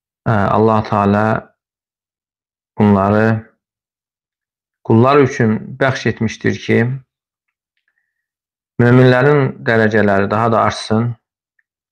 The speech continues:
savabları qazansınlar. Yəni, bu da Rabbani bir bəxşişdir.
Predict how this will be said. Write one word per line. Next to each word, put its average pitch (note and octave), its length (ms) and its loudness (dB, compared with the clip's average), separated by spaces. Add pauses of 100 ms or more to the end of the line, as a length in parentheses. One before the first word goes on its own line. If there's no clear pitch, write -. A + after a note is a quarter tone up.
(600)
savabları G#2+ 720 0
qazansınlar. A2+ 840 -2 (2250)
Yəni, B2 160 2
bu D#3 160 4
da C#3+ 140 2 (1900)
Rabbani B2+ 600 0
bir G#2 200 0
bəxşişdir. A2 720 -6